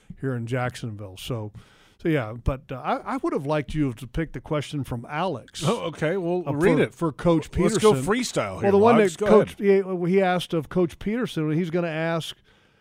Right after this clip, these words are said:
Speaker 1: vanilla or chocolate ice cream on Victory Mondays. He was gonna ask that of Doug, and
Speaker 2: Okay.
Speaker 1: you didn't pick that one.
Speaker 2: No, I didn't.
Speaker 1: Okay, and this
Speaker 2: I, I
Speaker 1: one
Speaker 2: would've, I would've said both, but go ahead.
Speaker 1: This one from Saint Augie Renee. I think I said that correctly.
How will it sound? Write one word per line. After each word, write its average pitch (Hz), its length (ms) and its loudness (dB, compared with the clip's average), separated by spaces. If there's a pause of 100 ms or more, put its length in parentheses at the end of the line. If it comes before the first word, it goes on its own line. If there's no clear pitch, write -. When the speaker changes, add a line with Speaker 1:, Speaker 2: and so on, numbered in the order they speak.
(280)
Speaker 1:
vanilla 185 300 4
or 165 140 0
chocolate 185 480 0
ice 190 220 2
cream 151 300 0
on 131 140 0
Victory 135 380 0
Mondays. 120 400 -2
He 143 100 0
was 127 100 -4
gonna 143 180 -2
ask 139 260 -2
that 139 180 -2
of 127 60 -4
Doug, 139 240 2
and 120 100 2
Speaker 2:
Okay. 160 60 0
Speaker 1:
you 214 80 2
didn't 202 200 2
pick 214 220 0
that 127 240 -2
one. - 140 -16
Speaker 2:
No, 117 200 -2
I - 20 -6
didn't. 104 320 -10 (440)
Speaker 1:
Okay, 175 120 2
and 165 120 2
this 233 140 8
Speaker 2:
I, 151 80 6
I 208 40 6
Speaker 1:
one 175 160 6
Speaker 2:
would've, 170 200 0
I 156 60 0
would've 135 160 0
said 98 240 -6
both, 92 380 -8
but 151 120 -10
go 135 120 -10
ahead. 87 280 -10
Speaker 1:
This 180 240 4
one 190 220 4
from 156 340 2
Saint 185 260 2
Augie 170 400 4
Renee. 135 520 2
I 123 100 -8
think 135 180 -6
I 117 100 -4
said 110 260 -8
that 104 180 -12
correctly. 117 480 -10